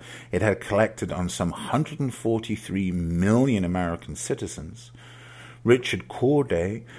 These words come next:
then the C F P director, authorized an investigation,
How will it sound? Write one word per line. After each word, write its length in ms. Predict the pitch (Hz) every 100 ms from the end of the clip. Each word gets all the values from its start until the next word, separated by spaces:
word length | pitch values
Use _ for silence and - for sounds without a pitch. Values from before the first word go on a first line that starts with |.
| -
then 680 | - 92 98 113 127 110 98
the 100 | 90
C 280 | - 117 101
F 180 | 95 -
P 160 | 101
director, 580 | 87 85 85 104 - 113
authorized 800 | 87 - 131 - 117 92 90 87
an 120 | 92
investigation, 1160 | 85 85 98 - 95 92 101 101 - 82 80 85